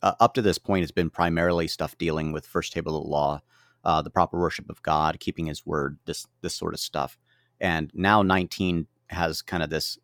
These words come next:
distinct shift into second table sort of stuff and how we're gonna deal in love with our neighbor.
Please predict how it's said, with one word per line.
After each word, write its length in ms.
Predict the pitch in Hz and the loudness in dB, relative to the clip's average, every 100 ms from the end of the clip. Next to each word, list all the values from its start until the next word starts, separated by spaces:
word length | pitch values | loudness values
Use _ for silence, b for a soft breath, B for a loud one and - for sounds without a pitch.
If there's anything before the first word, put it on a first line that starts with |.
| 90 | -6
distinct 460 | 87 - 95 - _ | -4 -2 -4 -4 _
shift 460 | - 95 82 - - | -4 0 -2 -4 -6
into 640 | 87 80 - 87 80 78 - | -4 -4 -4 -4 -2 -4 -6
second 360 | - 87 - 71 | -6 -6 -6 -10
table 460 | 85 80 67 76 _ _ _ _ _ | -8 -6 -6 -6 _ _ _ _ _
sort 200 | - 92 | 0 0
of 60 | 76 | 0
stuff 200 | 78 78 | -6 -6
and 80 | 78 | -2
how 160 | 82 | 0
we're 120 | 78 | 0
gonna 200 | 80 78 | 0 -2
deal 480 | 76 80 80 73 71 | -2 0 0 0 -2
in 200 | - 80 | -2 0
love 240 | 76 71 - | 2 0 -2
with 160 | - | -10
our 80 | 64 | -8
neighbor. 500 | 62 71 - - 80 | -6 -8 -8 -10 -12